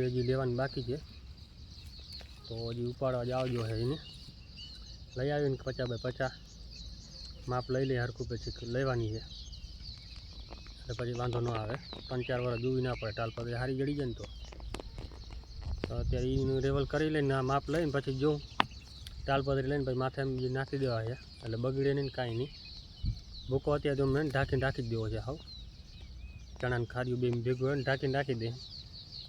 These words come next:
અને છેક દિવાળીએ કાઢવાનું પછી, ત્યાં સુધી કાંઈ નથી કરવાનું. અત્યારે બેઉને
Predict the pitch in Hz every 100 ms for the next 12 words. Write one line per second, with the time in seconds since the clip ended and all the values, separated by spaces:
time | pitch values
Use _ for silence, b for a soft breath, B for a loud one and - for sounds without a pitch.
0 | - - - - - - - - - 117
1 | 110 - 131 131 - - - - 139 135
2 | 123 117 131 127 113 104 104 156 - -
3 | - - - 123 123 117 131 127 123 -
4 | 107 107 131 - - - - - - -
5 | - - - - - - - 110 123 117
6 | 117 127 123